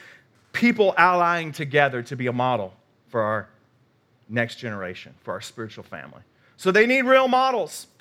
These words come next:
Number two, they need direction, not just discipline. One of the favorite verses that's taught when it comes to our children and discipline is Proverbs twenty-two six. And it says, "Start off,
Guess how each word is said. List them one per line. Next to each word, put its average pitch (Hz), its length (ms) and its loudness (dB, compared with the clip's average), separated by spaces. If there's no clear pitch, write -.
Number 220 240 4
two, 254 420 -2
they 196 180 4
need 214 220 0
direction, 185 520 2
not 151 200 0
just 139 260 -4
discipline. 117 540 -6
One 180 200 4
of 165 80 0
the 156 80 2
favorite 170 520 4
verses 156 520 -2
that's - 360 -4
taught 165 460 0
when 143 140 -2
it 127 100 -8
comes 156 360 -2
to 160 80 0
our 143 100 2
children 160 520 -2
and 117 100 -6
discipline 156 540 -2
is 123 240 -6
Proverbs 151 540 0
twenty-two 139 460 -6
six. 120 400 -6
And 135 80 -6
it 135 80 -8
says, 131 220 -2
"Start 233 520 2
off, 202 480 0